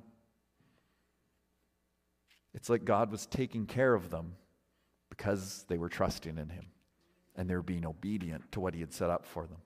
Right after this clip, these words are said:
And as we rest, God takes care of us. I recently heard Sabbath described as a way of living out the gospel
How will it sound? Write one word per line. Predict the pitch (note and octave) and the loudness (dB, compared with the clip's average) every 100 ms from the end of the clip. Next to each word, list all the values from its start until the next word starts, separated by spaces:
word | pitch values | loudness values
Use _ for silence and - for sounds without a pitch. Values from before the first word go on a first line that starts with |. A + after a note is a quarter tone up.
| _ _ _ _ _ _ _ _ _ _ _ _ _ _ - | _ _ _ _ _ _ _ _ _ _ _ _ _ _ -12
And | G#2+ | -2
as | G2+ B2 A#2 | 6 6 6
we | B2+ | 4
rest, | A2+ G#2+ G2+ - | 8 8 8 6
God | A#2 G#2 G2 | 6 6 6
takes | G#2+ G#2+ - | -2 -4 -4
care | - - A2+ | -8 0 4
of | G2+ E2+ | 4 2
us. | E2+ - - - - - _ _ _ _ _ _ _ _ _ _ _ _ _ _ _ _ _ _ - | -2 -4 -6 -12 -16 -20 _ _ _ _ _ _ _ _ _ _ _ _ _ _ _ _ _ _ -10
I | G2+ | -4
recently | G2 G#2+ G#2+ G2+ | -2 -2 -4 -2
heard | G2+ G#2+ G2+ | 6 6 6
Sabbath | - A2+ G2 G2+ - | 4 4 4 2 -2
described | G#2+ - G2+ G2 F#2+ | -6 2 6 6 6
as | F#2+ | 2
a | G2 | 2
way | G2 G2 | 4 4
of | F2+ | 4
living | G2 G#2 A2 G#2 | 4 4 4 4
out | G2+ - | 2 0
the | G2 | 0
gospel | F2+ E2+ - - D2 | 0 0 -4 -8 -12